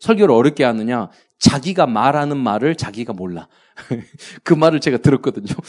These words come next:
일본 분들은 너무 설교를 어렵게 해가지고 목사님이 자기가, 목사님들이 말하는 내용도 자기도 모른다고. 근데 그걸 하고 있어요. 여러분, 그, 저, 그 내용이 저 좀 이해가 되거든요. 칸트의 순수 이성 비판,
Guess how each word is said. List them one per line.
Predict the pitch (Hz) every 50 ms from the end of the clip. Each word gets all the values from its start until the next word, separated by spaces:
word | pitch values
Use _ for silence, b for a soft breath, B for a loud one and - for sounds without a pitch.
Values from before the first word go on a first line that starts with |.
| B B B B
일본 | 156 170 165 170 160 185 180 170 -
분들은 | - 143 131 131 131 160 180 151 110 95 b b b b b b _ - 135 139 - - _ - - 113
너무 | 135 127 151 220 226 220
설교를 | - 208 202 175 190 160 139
어렵게 | 113 113 135 143 139 143 131
해가지고 | 123 113 104 - 113
목사님이 | 101 95 - - 113 104 101 104 104
자기가, | - - - 110 101 131 131 123 117 110 104 -
목사님들이 | - 113 120 - 180 165 160 151 139 117 123 107 110
말하는 | 104 117 120 123 131 120 110
내용도 | 110 135 139 135 - 120
자기도 | - - - - 120 123
모른다고. | 104 101 104 - 156 135 110 110 98 92 98 101 b b b b b
근데 | b 123 117
그걸 | - - 127 117
하고 | 123 139 180 170 156
있어요. | 120 104 - - 92 92 - 110 _ _ _ _ _ _ _ _ _ _ _ -
여러분, | 92 190 190 170 151 135
그, | 156 156 143 120 B B B B B B -
저, | - 139 143 135 -
그 | - - - 175
내용이 | 190 165 180 196 196 185 165 151
저 | 139 135 131 117
좀 | - 143 127 117
이해가 | 117 143 151 139 135
되거든요. | 123 117 104 104 101 98 98 104 117 117 95 80 - _ _ _ _ _ _ - - _ _ _ _ - -
칸트의 | - - 202 196 - 214 190 165
순수 | 147 - - 202 190 - - 190 170
이성 | 143 139 139 135 120 143 127 120
비판, | 107 117 110 - 127 107 95